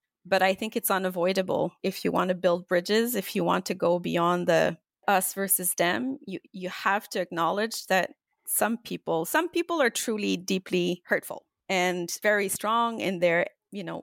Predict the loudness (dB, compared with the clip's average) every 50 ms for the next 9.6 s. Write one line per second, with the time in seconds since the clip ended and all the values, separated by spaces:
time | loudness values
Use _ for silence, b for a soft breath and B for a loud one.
0 | -10 -8 -8 -6 -6 -4 0 2 2 2 2 2 0 0 -2 -4 -8 _ 0 0
1 | 0 0 -2 -8 -12 -14 -14 -12 -10 -10 -8 -8 -8 -6 -4 -4 -4 0 0 0
2 | 0 0 -2 -2 -2 -2 -4 -4 -4 -6 -4 -2 -2 -2 -2 -2 -2 -2 0 2
3 | 2 2 2 0 0 -4 -6 -8 -4 -2 -2 -2 0 0 2 2 0 0 -2 -6
4 | -8 -6 -6 -6 -6 -4 -4 -4 -4 -6 -8 -10 -8 -8 -8 -8 -8 -6 -4 -4
5 | -2 -2 -4 -4 0 2 2 2 2 -2 -6 -4 -4 -4 -4 -4 -4 -4 -4 -4
6 | -4 -6 _ _ _ _ -2 2 2 4 4 2 2 0 -4 -4 -4 -6 -4 -4
7 | -4 -4 -2 0 0 0 0 0 -4 -6 -8 -6 -6 -6 -6 -6 -6 -6 -6 -6
8 | -6 -4 -2 -2 -2 -2 -4 -10 -8 -8 -8 -8 -8 -8 -10 -10 -8 -8 -6 -6
9 | -6 -4 0 2 2 2 2 0 -2 -2 -4 -6